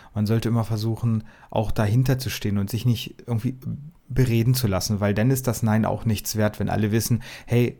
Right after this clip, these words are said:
der sagt zwar Nein, aber jetzt müssen wir noch zweimal nachfragen und danach sagt er Ja."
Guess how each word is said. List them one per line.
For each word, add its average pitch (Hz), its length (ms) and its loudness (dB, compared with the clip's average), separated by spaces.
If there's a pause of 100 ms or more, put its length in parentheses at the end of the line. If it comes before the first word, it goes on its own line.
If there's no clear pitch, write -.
der 107 300 0
sagt 113 220 0
zwar 104 180 0
Nein, 117 320 2
aber 110 140 2
jetzt 113 160 -4
müssen 127 120 4
wir 120 40 4
noch 107 100 0
zweimal 110 260 2
nachfragen 104 380 2
und 110 100 0
danach 101 280 2
sagt - 340 -2
er 101 120 -4
Ja." 98 420 2